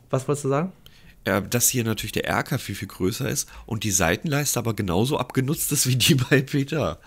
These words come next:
Speaker 2: Also, ja, man hat
Speaker 1: Stimmt.
Speaker 2: versucht, die nachzumachen, aber halt doch ein bisschen modular angepasst.
Speaker 1: Sollte ja auch ein altes Modell sein, ne?
Speaker 2: Solch-, soll ja auch heißen, dass man den im Prinzip übernommen hat.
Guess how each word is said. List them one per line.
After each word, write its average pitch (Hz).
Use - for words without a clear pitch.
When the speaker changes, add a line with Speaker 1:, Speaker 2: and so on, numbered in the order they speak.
Speaker 2:
Also, 95
ja, 185
man 95
hat 104
Speaker 1:
Stimmt. 156
Speaker 2:
versucht, 107
die -
nachzumachen, 160
aber 123
halt 143
doch 139
ein 147
bisschen 160
modular 147
angepasst. 113
Speaker 1:
Sollte 135
ja 120
auch 120
ein 135
altes 127
Modell 135
sein, 87
ne? 123
Speaker 2:
Solch-, 92
soll 92
ja 113
auch 98
heißen, 98
dass 98
man 101
den 101
im 98
Prinzip 101
übernommen 107
hat. -